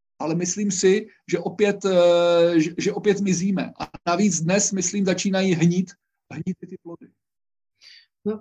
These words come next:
Speaker 2: e, já ještě se vrátím k tomu historickému, k těm pří-, příměrům historickým právě toho splývání, protože vy jste se tam dotknul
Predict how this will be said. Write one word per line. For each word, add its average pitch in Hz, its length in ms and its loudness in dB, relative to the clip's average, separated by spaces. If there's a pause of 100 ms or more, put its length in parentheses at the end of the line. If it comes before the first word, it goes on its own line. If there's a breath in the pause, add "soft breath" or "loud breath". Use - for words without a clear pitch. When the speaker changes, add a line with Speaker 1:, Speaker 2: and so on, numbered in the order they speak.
Speaker 2:
e, 208 280 -4
já 208 160 0
ještě 214 220 -8
se 262 140 -8
vrátím 240 440 -6
k - 40 -20
tomu 247 200 -10
historickému, 220 720 -6
k 220 40 -18
těm 254 200 -8
pří-, 214 360 -10
příměrům 254 500 -8
historickým 240 640 -6
právě 214 240 -4
toho 240 180 -8
splývání, 226 680 -4
protože 202 360 -4
vy 202 100 0
jste 208 160 -10
se 220 100 -10
tam 269 160 -6
dotknul 254 540 -4